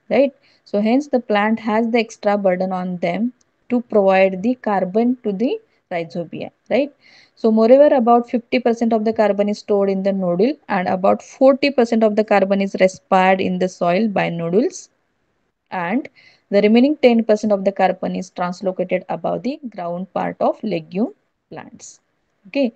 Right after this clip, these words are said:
so likewise, the fifty percent of carbon only stored in the nodule. So how much percentage of carbon is utilized, depending on that, the nitrogen is getting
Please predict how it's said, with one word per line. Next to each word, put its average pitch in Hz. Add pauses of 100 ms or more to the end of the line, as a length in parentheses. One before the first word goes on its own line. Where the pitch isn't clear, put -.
(280)
so -
likewise, 196
the 233 (260)
fifty 220
percent 226
of 226
carbon 208
only 233
stored 208
in 185
the 240 (100)
nodule. 170 (120)
So 226 (240)
how 190
much 247
percentage 233
of 247 (140)
carbon 214
is 214 (100)
utilized, 196 (120)
depending 208
on 196
that, 220 (460)
the 277 (320)
nitrogen 196
is 196
getting 185